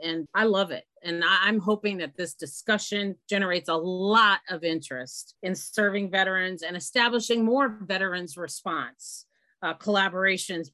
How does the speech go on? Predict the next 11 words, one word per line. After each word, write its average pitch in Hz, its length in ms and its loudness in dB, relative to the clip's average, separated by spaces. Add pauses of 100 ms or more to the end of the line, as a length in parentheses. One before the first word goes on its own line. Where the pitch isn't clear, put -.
between 185 360 -6
law 170 200 -2
enforcement 160 640 -6
and 165 120 -6
the 165 60 -4
Veterans 160 420 -6
Administration. 151 760 -8
So 156 400 -2 (200)
if 208 160 2
anyone 254 540 2
is 208 420 0